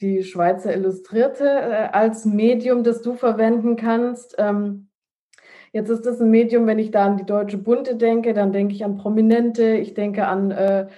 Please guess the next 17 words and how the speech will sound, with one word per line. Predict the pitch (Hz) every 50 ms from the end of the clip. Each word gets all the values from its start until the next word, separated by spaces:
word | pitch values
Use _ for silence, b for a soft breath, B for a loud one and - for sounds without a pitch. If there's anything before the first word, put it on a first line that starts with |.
| B B B B B B -
an | - 190 196 -
eigentlich | 185 185 196 202 226 220 -
viele | - 240 277 320 392 -
Frauen | - - - 185 175 175 196 240 294 320
und, | 254 226 208 214 202 202 -
äh, | - 208 208 208 208 208 208 202 196
würde | 208 226 220 226 175 131
auch | 208
schätzen, | - - 240 220 220 - - 226 214
dass | 208 202 202
der | - 208 -
Anteil | 151 208 220 220 233 220 208 208
der, | 202 196 202 196 196 196 190 - -
ähm, | 190 202 196 196 190 -
Artikel | - 190 196 - - 226 220 - 226 208
über | 196 - 233 240 - 254 214 196
F-, | 196 196 - - _